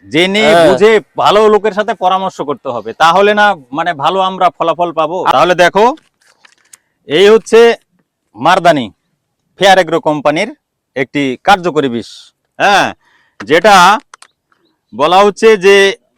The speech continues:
Speaker 1: মারদানি একটি স্পর্শক, পাকস্থলী ও প্রবাহমান গুণসম্পন্ন এবং পরিবেশ বান্ধব আধুনিক কীটনাশক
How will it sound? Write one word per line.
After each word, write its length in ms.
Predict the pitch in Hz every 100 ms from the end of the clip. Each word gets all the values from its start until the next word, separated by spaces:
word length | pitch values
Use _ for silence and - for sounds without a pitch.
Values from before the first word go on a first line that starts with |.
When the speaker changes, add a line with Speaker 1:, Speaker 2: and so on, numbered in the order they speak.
| _ 127
Speaker 1:
মারদানি 800 | 131 160 196 226 226 185 180 196 _ _
একটি 460 | 175 170 208 190 185
স্পর্শক, 680 | - - 214 - 226 240 - _ _ _
পাকস্থলী 720 | 151 190 196 185 220 226 240
ও 180 | 226 180
প্রবাহমান 1160 | - 190 196 196 214 226 214 - - 180 220 214
গুণসম্পন্ন 920 | 160 185 170 196 220 214 240 180 110 - _ _ _
এবং 400 | 135 165 202 196 160
পরিবেশ 460 | 208 247 247 226
বান্ধব 500 | 160 190 202 208 233 220 _ _ _ -
আধুনিক 420 | 156 185 220 214 -
কীটনাশক 540 | 170 196 190 147 120